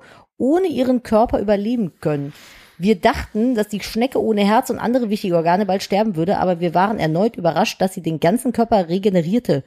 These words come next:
schreibt die Biologin. Die Schnecke ist laut Studie in der Lage, ihren Kopf vom restlichen Körper abzutrennen und nachwachsen zu lassen. Äh,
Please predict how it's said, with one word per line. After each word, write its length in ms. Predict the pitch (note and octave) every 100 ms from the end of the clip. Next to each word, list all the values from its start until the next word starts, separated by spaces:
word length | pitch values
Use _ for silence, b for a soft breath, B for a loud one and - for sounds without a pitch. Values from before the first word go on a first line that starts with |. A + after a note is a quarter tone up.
| b b
schreibt 400 | - - D3+ -
die 80 |
Biologin. 560 | D#3+ E3 E3 E3 D#3 C3+ B B -
Die 80 | F#3
Schnecke 360 | - A3 -
ist 220 | - A#3+ G#3+
laut 220 | G#3 -
Studie 420 | - B3+ B3+ F3+
in 140 | F3+
der 100 | F3+
Lage, 380 | E3 E3 A3+ A#3+
ihren 260 | E3 F3 F3+
Kopf 260 | - -
vom 200 | - G#3
restlichen 400 | F#3 B3 - - A3+
Körper 200 | A3+ -
abzutrennen 520 | - - - D#3+ G#3+
und 180 | G#3+ F3+
nachwachsen 640 | D#3 G#3+ C#4 D#3 - - C#3
zu 140 | C3
lassen. 500 | C#3 C#3+ D3+ F3 C4+ b b b b _
Äh, 500 | F#3+ G3 G3+ G3+ G#3